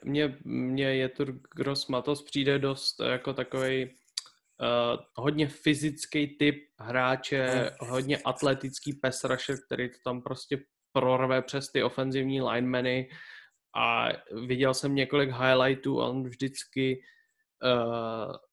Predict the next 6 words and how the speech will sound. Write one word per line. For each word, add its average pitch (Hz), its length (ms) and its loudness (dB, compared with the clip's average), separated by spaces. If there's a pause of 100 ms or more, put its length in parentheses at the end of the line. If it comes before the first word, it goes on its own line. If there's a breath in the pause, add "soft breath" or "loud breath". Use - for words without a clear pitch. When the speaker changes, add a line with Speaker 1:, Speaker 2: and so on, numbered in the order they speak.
(600)
Speaker 1:
je 127 180 2
neuvěřitelně 147 760 4
výbušnej, 143 960 2
rychlej 135 500 2
na, 135 280 0 (140)
a 123 380 2